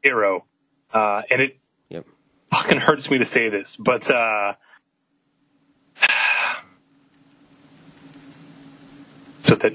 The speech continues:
Speaker 1: but at, the first two seasons are great, and I will defend those. Everything season three onward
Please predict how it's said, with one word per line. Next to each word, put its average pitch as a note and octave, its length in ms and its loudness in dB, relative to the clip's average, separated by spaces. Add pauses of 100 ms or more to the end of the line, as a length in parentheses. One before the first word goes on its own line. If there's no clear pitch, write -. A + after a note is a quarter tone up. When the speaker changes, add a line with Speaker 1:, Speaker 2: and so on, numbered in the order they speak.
Speaker 1:
but C3 320 4 (160)
at, F3+ 340 0 (520)
the D#3 120 6
first D4 320 2
two A#3+ 100 4
seasons F3+ 360 2
are D#3+ 60 2
great, A#2 320 0 (280)
and D3+ 100 4
I D#3 80 -2
will D3+ 120 2
defend C#3 440 2
those. B2+ 340 0 (1400)
Everything G#3+ 360 2
season E3+ 360 2
three D#3 280 2
onward B2+ 560 0